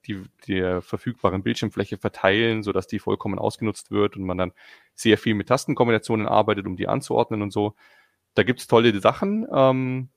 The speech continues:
das führt dann aber noch weiter von so traditionellen Bedienkonzepten weg und er, äh, braucht entsprechend mehr Einarbeitung, wenn man da nicht dran gewöhnt ist, ne?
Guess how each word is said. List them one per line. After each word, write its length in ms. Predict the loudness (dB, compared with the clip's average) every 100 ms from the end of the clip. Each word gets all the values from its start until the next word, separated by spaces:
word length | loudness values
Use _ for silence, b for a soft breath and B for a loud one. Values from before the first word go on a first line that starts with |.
| _ _
das 240 | 0 0 -2
führt 260 | -2 0
dann 80 | 2
aber 220 | 2 4
noch 320 | 4 4 2 2
weiter 360 | 4 4 2
von 220 | 2 -2
so 140 | -4 -4
traditionellen 560 | 0 0 -2 -4 -4
Bedienkonzepten 800 | -4 -10 -10 -10 -10 -10 -10 -2
weg 240 | 0 -2 -6
und 120 | -4
er, 400 | 0 0 0 -4 _ -10
äh, 320 | -8 -6 -8 -12 -20 -14 0
braucht 260 | 0 0
entsprechend 360 | -4 -6 -6 -2
mehr 220 | 0 0
Einarbeitung, 880 | 0 0 2 2 0 -4 -4 -6 -6
wenn 120 | -4
man 140 | -4 -4
da 140 | -6
nicht 180 | -8 -8
dran 140 | -8
gewöhnt 360 | -8 -8 -10 -12
ist, 220 | -16 -10
ne? 200 | -8 -8